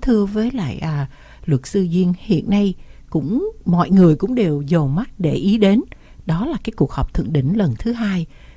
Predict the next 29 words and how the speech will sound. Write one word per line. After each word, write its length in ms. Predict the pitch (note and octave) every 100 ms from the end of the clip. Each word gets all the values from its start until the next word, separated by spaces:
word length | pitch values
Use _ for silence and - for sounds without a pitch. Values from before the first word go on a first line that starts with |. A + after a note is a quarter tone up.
| -
với 200 | E3+ G3
lại, 260 | B3 D3
à, 260 | - C3+ B2+ -
Kim 200 | - E3+
Jong-un, 560 | E3 E3 D#3 F3 E3 D#3+ F3 -
với 180 | D3+
lại, 200 | F3+ F3
à, 160 | D#3+ C#3 -
Tổng 180 | A#2+ C3
thống 200 | E3 A#3
Donald 240 | G3 D#3+
Trump 220 | - E3
mà 60 | D3+
chúng 160 | - F3+
ta 100 | G3
biết 240 | D#3+ A#3
trong 140 | - F3
cái 120 | -
ngày 220 | A3+ D#3+ C3
cuối 220 | A3+ D4
tuần 280 | - F3+ C#3 - - - - -
thì 280 | G#3+ F#3 D#3+
Tòa 280 | - D#3 D3
Bạch 160 | A#2+
Ốc, 380 | - B3 - -
ừm, 420 | G3 F3+ E3+ D#3+ E3 -
bà 220 | F#3+ C#3+
Sarah 460 | B2+ - F#3+ F#3+ F#3
Sanders 580 | - G3 F#3 F#3+ F#3+